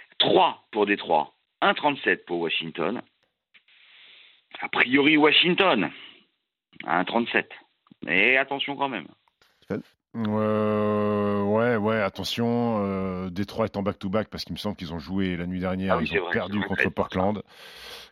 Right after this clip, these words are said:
Speaker 3: Que Washington, euh, ça allait bien. Après, ils ont perdu contre Milwaukee et Toronto après prolongation. C'est pas, c'est pas infamant non plus. Pas mal d'absents du côté de Détroit. Et puis, Détroit est revenu dans la course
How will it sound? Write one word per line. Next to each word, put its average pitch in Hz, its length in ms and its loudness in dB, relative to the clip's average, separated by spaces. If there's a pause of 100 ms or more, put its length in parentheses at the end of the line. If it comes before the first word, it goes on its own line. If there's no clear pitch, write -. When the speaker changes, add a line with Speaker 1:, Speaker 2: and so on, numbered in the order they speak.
Speaker 3:
Que - 80 -2
Washington, 110 720 0
euh, 101 100 0
ça 101 200 -2
allait 101 160 0
bien. 110 260 0
Après, 95 200 -2
ils 92 60 0
ont 90 60 -6
perdu 95 240 -4
contre 98 180 -6
Milwaukee 101 360 0
et 95 40 0
Toronto 95 460 -2
après 92 160 -6
prolongation. 90 500 -4
C'est - 160 -12
pas, 82 240 -2
c'est 90 160 -12
pas 104 120 -6
infamant 98 420 -4
non 95 120 -4
plus. 104 440 -2
Pas 98 100 -6
mal 95 160 -2
d'absents 101 300 -6
du 95 100 -6
côté 90 240 -8
de 85 60 -8
Détroit. 98 340 -2
Et 113 40 -4
puis, - 120 -10
Détroit 92 340 -2
est 85 40 -4
revenu 113 580 0
dans 98 140 -4
la 92 80 -2
course - 400 -6